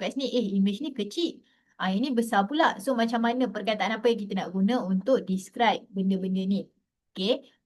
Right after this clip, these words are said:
jadi sekarang ni untuk pengetahuan korang, kita ada tiga.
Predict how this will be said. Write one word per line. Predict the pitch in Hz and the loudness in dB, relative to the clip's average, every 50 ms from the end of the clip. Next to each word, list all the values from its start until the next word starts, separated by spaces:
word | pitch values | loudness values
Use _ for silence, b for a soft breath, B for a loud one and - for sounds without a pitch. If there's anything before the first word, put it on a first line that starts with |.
| _ - | _ -4
jadi | 196 190 185 185 240 226 190 202 262 294 | -2 -2 -2 0 -2 -2 0 0 -2 -2
sekarang | - - - 190 185 220 233 226 202 180 | -4 -2 2 2 4 4 4 2 0 0
ni | 180 208 262 254 | -2 -2 -2 -2
untuk | 220 202 226 226 - 262 - | -2 -4 -4 -2 0 -2 0
pengetahuan | - 202 196 190 190 185 190 185 185 | 0 0 0 0 0 0 -2 -2 -2
korang, | 185 180 170 165 196 233 226 | -2 -2 0 0 0 0 0
kita | 226 214 - 220 214 | 0 0 -2 0 0
ada | 220 247 | 0 -2
tiga. | - 254 262 240 285 302 254 - - - | 0 0 0 4 4 4 4 4 2 -4